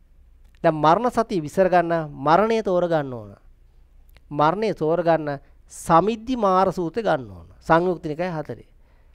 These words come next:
මොකද සමිද්ධි මාර සූත්‍රය කියන්නේ? තථාගතයන් වහන්සේ කියනවා මේ, මේ මිනිස්සු මාරයි මාරයි කියනවා.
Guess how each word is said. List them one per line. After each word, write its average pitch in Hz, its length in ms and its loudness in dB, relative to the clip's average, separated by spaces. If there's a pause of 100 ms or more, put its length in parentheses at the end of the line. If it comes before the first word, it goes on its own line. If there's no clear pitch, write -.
(280)
මොකද 190 240 2
සමිද්ධි 196 340 4
මාර 190 260 4
සූත්‍රය 185 280 -2
කියන්නේ? 135 360 -4 (600)
තථාගතයන් 180 540 4
වහන්සේ 160 380 0
කියනවා 160 240 0
මේ, 160 220 0
මේ 180 240 -4
මිනිස්සු 190 220 -8
මාරයි 214 440 6
මාරයි 196 340 4
කියනවා. 135 420 -6